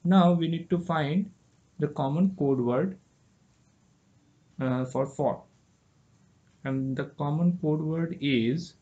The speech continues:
gray. Therefore, gray is the code word for for.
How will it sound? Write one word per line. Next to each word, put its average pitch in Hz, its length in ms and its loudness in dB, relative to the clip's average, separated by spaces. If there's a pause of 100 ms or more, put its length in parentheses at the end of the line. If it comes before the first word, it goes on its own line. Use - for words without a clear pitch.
(2250)
gray. 139 380 -2 (3500)
Therefore, 151 480 -2 (640)
gray 175 300 2
is 151 160 2
the 151 100 -4
code 139 260 0
word 135 240 0
for 135 200 -2
for. 135 320 -2